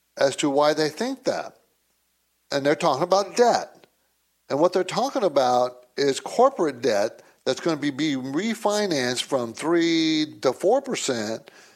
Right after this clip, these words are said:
to six, eight, nine percent going forward. When this debt, remember, all the corporations were borrowing money when it was real cheap. Money was cheap. They were borrowing lots of it 'cause it was so cheap.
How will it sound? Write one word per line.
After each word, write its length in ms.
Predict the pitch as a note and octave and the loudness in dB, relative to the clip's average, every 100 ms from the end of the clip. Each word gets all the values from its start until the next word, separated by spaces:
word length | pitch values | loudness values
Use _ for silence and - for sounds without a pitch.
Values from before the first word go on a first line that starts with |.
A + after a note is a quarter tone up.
| _ _ | _ _
to 140 | - B2 | -4 -2
six, 480 | - F3+ F3 - - | 0 0 -2 -8 -4
eight, 360 | D3+ D#3+ D#3 - | 0 0 -2 -8
nine 440 | C3 C3 F3+ A#3 | -4 0 0 -2
percent 580 | G#3 C#3+ - C3+ G#2+ G2+ _ | -4 -4 -2 -2 -4 -8 _
going 320 | - C3+ B2+ A#2+ | -2 0 0 0
forward. 480 | F#3 B3 F3 G#2 G2 - _ | 2 2 0 -2 -12 -20 _
When 140 | A#2 | -4
this 160 | C3 F#3 | -2 -2
debt, 340 | - F3+ F#3+ F#3+ | 2 4 4 0
remember, 240 | D3 F#3+ | -2 0
all 220 | D#3+ F#3 | 2 4
the 140 | G3+ F#3+ | 2 -2
corporations 720 | - F#3 F3+ E3+ F3 - C3 | 2 2 2 0 0 0 -4
were 60 | A2+ | -2
borrowing 380 | B2 D#3 D#3 | 2 2 2
money 240 | C#3 E3+ D3 | 2 0 -2
when 220 | A#2+ A#2 | -4 -4
it 40 | |
was 160 | A2 G#2+ | -4 -2
real 180 | B2 D3+ | 0 0
cheap. 460 | D3+ F#3 C3 - | 0 -2 -2 -6
Money 260 | G#2+ B2 C#3 | -8 -4 0
was 160 | D#3 D3+ | 0 -2
cheap. 420 | - G#3 D#3+ - | 0 2 0 0
They 100 | C3+ | 0
were 140 | C3 | 0
borrowing 400 | A#2+ C3+ D3+ C#3+ | 0 2 2 2
lots 340 | C#3 D#3 G3 G3 | 0 0 2 2
of 220 | G#3 A3 | 2 2
it 140 | D#3 - - - - _ _ - | -2 -6 -20 -20 -20 _ _ 0
'cause 220 | C3 C3 | 2 4
it 60 | |
was 160 | D#3 D#3 | 2 2
so 180 | F3 F3+ | 2 2
cheap. 420 | F3+ A3 B3 G3+ | 2 2 2 2